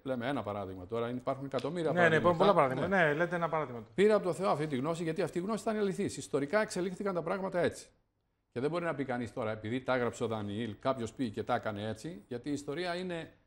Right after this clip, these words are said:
Speaker 1: εκατομμύρια πρόσωπα μέσα, εκατομμύρια δυνάμεις, εκατομμύρια πράγματα. Δεν μπορεί να ακολουθήσει κανείς, όπως μου λέει κάποιος, λέει, το εξακόσια εξήντα έξι, λέει, που υπάρχει. Το κάνανε επειδή διαβάσαν την Αποκάλυψη.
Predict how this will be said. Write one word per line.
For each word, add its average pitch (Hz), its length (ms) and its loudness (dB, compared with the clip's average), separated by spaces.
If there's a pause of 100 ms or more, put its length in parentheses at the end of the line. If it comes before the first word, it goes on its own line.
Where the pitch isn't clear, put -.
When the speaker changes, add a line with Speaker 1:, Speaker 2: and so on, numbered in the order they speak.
(280)
Speaker 1:
εκατομμύρια 139 540 2
πρόσωπα 117 380 -2
μέσα, 127 280 -4
εκατομμύρια 139 640 -2
δυνάμεις, 123 420 -2
εκατομμύρια 135 500 -2
πράγματα. 143 360 -4
Δεν 156 100 -6
μπορεί 165 160 -2
να 143 100 -2
ακολουθήσει 123 480 -6
κανείς, 110 360 -6
όπως 127 260 -6
μου 143 100 -6
λέει 117 140 -2
κάποιος, 117 320 -2
λέει, 139 100 -4
το 120 100 -6
εξακόσια 117 460 -6
εξήντα 156 260 -6
έξι, 147 240 -6
λέει, 113 240 0 (220)
που 123 80 -2
υπάρχει. 107 480 -2 (800)
Το 123 100 -6
κάνανε 185 340 0
επειδή 156 220 -4
διαβάσαν 185 440 0
την 175 140 -4
Αποκάλυψη. 165 540 0